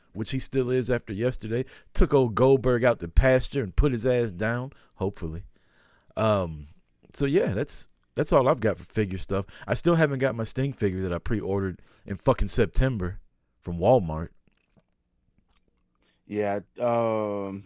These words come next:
Speaker 2: they're not the best, dude. <laughs> They, they take forever. Well, remember last year, I ordered a bunch of shit from them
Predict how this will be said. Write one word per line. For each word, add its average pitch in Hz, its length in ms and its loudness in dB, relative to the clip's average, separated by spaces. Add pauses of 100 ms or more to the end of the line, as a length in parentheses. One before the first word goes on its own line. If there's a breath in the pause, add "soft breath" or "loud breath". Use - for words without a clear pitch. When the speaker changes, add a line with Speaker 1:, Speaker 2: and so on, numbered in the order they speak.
(120)
Speaker 2:
they're 135 200 2
not 208 160 0
the - 80 0
best, 123 380 0
dude. 107 260 -6
<laughs> - 40 -18
They, - 120 -10 (160)
they 95 100 -4
take - 260 -10
forever. 117 300 -4 (240 loud breath)
Well, 147 160 4
remember 143 300 -4
last 147 340 0
year, 98 240 -4 (260 soft breath)
I 110 80 0
ordered 135 180 4
a 104 40 2
bunch 123 340 -4
of 113 60 -6
shit 135 260 -4
from 104 160 -8
them 92 340 -6